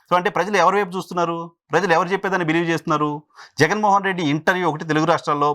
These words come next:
పబ్లిష్ అయితే ఆ ఇంటర్వ్యూకి వచ్చిన వ్యూస్ ఎన్ని, చంద్రబాబు నాయుడు గారిని మీరు కూర్చోబెట్టి చేస్తే ఆ వచ్చిన ఇంటర్వ్యూస్కి వచ్చిన వ్యూస్ ఎన్ని, just మీరే కంపారిజన్ చేసుకోండి. So ఆ కంపారిజన్ చేసుకున్నప్పుడు ఈజీగా మీకు అర్థమైపోతుంది. అంతేకాదు మీరు ఛానల్స్కి వస్తున్న వ్యూస్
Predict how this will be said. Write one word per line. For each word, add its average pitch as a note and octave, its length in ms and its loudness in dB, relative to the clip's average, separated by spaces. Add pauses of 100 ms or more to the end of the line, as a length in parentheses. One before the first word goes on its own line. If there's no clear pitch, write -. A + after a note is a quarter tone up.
పబ్లిష్ C3+ 320 -2
అయితే F3+ 200 -4 (380)
ఆ D3 40 8 (120)
ఇంటర్వ్యూకి F#3+ 400 -2
వచ్చిన D#3+ 180 -4 (100)
వ్యూస్ D#3+ 260 2
ఎన్ని, D3 160 -2 (320)
చంద్రబాబు G3+ 360 4
నాయుడు G3 160 -2
గారిని G3+ 200 -4
మీరు F#3 180 2
కూర్చోబెట్టి F#3+ 460 0
చేస్తే F3+ 240 0 (380)
ఆ D#3 120 4
వచ్చిన E3 300 -4
ఇంటర్వ్యూస్కి F3 400 -4
వచ్చిన D#3 320 -2
వ్యూస్ C#3+ 220 0
ఎన్ని, D3 180 0
just D#3+ 220 0
మీరే E3+ 200 2
కంపారిజన్ E3 440 -4
చేసుకోండి. D#3 340 -12 (920)
So G3 100 4
ఆ - 100 6
కంపారిజన్ F#3+ 380 0
చేసుకున్నప్పుడు F3 400 -4
ఈజీగా F3+ 280 2 (200)
మీకు D3+ 160 -2
అర్థమైపోతుంది. G#2 560 -8
అంతేకాదు F#3+ 380 2 (400)
మీరు F3+ 180 2 (340)
ఛానల్స్కి F#3 460 4
వస్తున్న E3 240 -10 (100)
వ్యూస్ F3+ 240 -2